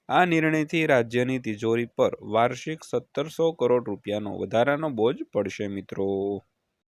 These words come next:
તો આ વધારો છે તે સાતમા પગાર પંચ હેઠળ આવતા કર્મચારીઓને આપવામાં આવશે. તો આ સરકારી કર્મચારીઓ માટે મોટી રાહત છે અને તેમના જીવન ધોરણમાં પણ સુધારો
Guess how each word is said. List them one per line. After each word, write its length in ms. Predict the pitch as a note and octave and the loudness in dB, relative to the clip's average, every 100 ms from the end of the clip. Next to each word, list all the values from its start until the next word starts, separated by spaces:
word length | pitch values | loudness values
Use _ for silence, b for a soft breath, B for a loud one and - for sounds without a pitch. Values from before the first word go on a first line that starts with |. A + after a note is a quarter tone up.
| _ _ _ _ _ _ | _ _ _ _ _ _
તો 60 | - | 0
આ 340 | F3 - D3+ | 2 4 6
વધારો 500 | E3+ E3+ D#3+ E3 E3+ | 6 6 6 6 4
છે 280 | E3+ F3 B2 | 2 0 0
તે 260 | G2+ D#3+ G3 | -2 -4 -2
સાતમા 480 | F3+ C#3 C#3 D#3 D#3 | 2 2 2 0 0
પગાર 400 | C#3 B2+ B2+ B2+ | 0 2 4 2
પંચ 340 | B2 B2+ B2+ | -2 -4 -4
હેઠળ 480 | C3 B2+ D3+ G#3 F#3 | -2 -2 -2 -2 2
આવતા 400 | C#3 D3 D3 D3 | 2 2 2 2
કર્મચારીઓને 920 | C#3 A2+ A2 A2 A2+ A#2 B2+ C3 C3 | 0 -2 -2 -2 0 0 0 -2 -2
આપવામાં 580 | A#2+ G2 - B2 C3+ C#3+ | -2 -4 -2 -2 0 2
આવશે. 480 | D#3 D#3 F3 F3+ G3 - b b b _ - | 0 0 0 0 -2 -8 b b b _ -2
તો 60 | |
આ 140 | F3 G3 | 2 2
સરકારી 580 | - D#3+ D3+ D#3 D#3 D#3 | 4 2 4 4 4 2
કર્મચારીઓ 720 | C#3+ B2 B2+ B2 B2 B2 B2+ | 0 0 -2 0 0 -2 -4
માટે 400 | B2+ D3 D3+ F3 | -2 -4 -4 -6
મોટી 500 | D3+ A2 - A3+ G#3 | -4 -6 -6 -6 0
રાહત 340 | A#2 A#2 G2 | 0 0 -2
છે 240 | - - F#2+ F#2 _ b b b - | -4 -10 -8 -8 _ b b b -8
અને 220 | C#3 F3 | -2 0
તેમના 420 | F3 D3 C#3+ C#3+ | 0 -2 0 -2
જીવન 400 | C#3+ B2 A2+ A#2+ | -2 -2 -2 -2
ધોરણમાં 480 | A2+ G#2+ G#2+ G#2+ G#2+ | -2 -2 -2 -4 -4
પણ 140 | - A2+ | -4 -8
સુધારો 500 | - G2+ G2+ G#2 | -8 -6 -2 -2